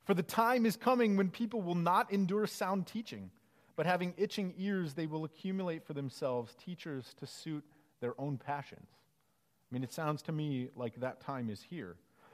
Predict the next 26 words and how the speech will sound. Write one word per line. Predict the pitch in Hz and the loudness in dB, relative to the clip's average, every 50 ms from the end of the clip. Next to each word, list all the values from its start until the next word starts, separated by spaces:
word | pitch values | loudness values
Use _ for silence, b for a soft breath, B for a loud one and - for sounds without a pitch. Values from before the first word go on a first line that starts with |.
| B B B | B B B
Paul | - 190 196 196 214 | 4 6 8 8 8
wants | 196 190 185 180 165 - - | 6 4 2 2 0 -2 -8
Timothy | - - 196 190 196 185 - 175 151 139 | -4 -2 0 0 0 0 -2 -6 -6 -6
to | - - 156 - | -6 -6 -6 -4
understand | 143 147 143 135 127 - - - - 156 160 156 131 113 95 85 - _ b b b b b b b b | -2 -2 -2 -2 -4 -4 -8 -10 -8 -8 -6 -6 -6 -6 -8 -10 -14 _ b b b b b b b b
that | - 147 | -6 -2
the | - 156 | -2 -2
truths | - - - - 190 196 208 226 247 220 196 165 | -4 -4 -6 -2 0 2 2 2 2 0 0 0
of | 190 160 135 - | -2 -2 -2 -4
Christianity | - - 185 - - - 165 135 127 135 143 165 185 185 202 208 208 - | -4 -4 -4 -4 -6 -6 -4 -2 -2 -2 -2 -2 -2 -2 -2 -2 -2 -2
are, | - 139 151 170 | -2 0 0 0
in | 175 165 | 0 -2
fact, | 143 - 160 151 139 - | -2 0 -2 -2 -2 -4
hard | - - - 156 160 175 180 156 - | -10 -4 0 0 2 2 0 -4 -6
to | - 143 | -8 -8
swallow, | - - - 135 135 143 147 131 107 95 87 95 | -8 -8 -6 -4 -2 -2 0 -2 -2 -4 -6 -6
aren't | 95 113 120 - | -8 -8 -6 -2
they? | 165 170 185 196 202 b b b b b b b b b b b b b b b b b b _ | -2 -2 -2 -4 -8 b b b b b b b b b b b b b b b b b b _
That | 160 151 - | 0 0 2
Timothy | - 214 220 240 240 240 220 180 | 4 4 4 4 4 2 -2 -2
shouldn't | - - - 202 202 202 208 202 151 165 | -2 0 2 2 4 4 2 0 -2 -6
be | 135 175 185 185 180 180 170 - b b b b b | -6 -4 -2 -2 -2 -2 -4 -6 b b b b b
surprised | - - 180 160 - - - 190 175 180 180 180 165 156 135 127 131 | -6 -4 -4 -4 -4 0 2 4 4 4 4 4 4 2 0 0 0
by | 147 135 | 0 2
the | 127 127 | 2 0
fact | - - 120 101 95 101 - - - | -2 -2 -2 0 -2 -4 -6 -10 -20